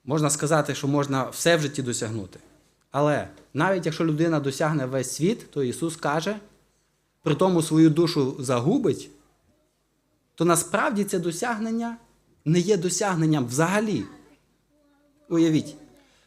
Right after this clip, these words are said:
наскільки важливо, наскільки важливо Ісус піднімає цінність душі нашої,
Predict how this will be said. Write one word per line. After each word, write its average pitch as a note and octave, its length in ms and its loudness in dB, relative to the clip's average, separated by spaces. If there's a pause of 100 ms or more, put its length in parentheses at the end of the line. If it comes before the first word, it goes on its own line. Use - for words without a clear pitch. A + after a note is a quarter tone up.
наскільки F#3+ 800 2
важливо, E3+ 840 0 (580)
наскільки G3+ 440 -4
важливо G3+ 340 0
Ісус F#3 200 -4
піднімає F#3 580 -2
цінність G3 480 -4
душі D#3+ 320 -4
нашої, C#3+ 460 -8